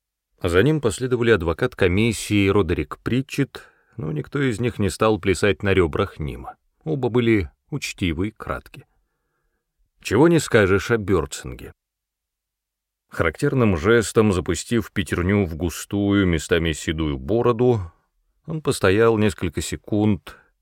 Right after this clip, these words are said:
рассматривая Нима. «Эти ваши акции, Голдман.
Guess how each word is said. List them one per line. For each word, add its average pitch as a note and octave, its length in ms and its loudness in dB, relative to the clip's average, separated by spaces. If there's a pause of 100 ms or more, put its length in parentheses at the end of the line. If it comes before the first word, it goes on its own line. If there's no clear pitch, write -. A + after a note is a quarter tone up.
(140)
рассматривая E2+ 960 -2
Нима. - 340 -12 (2000)
«Эти D3+ 240 0
ваши C#3 360 6
акции, A#2+ 460 4
Голдман. B1 580 -8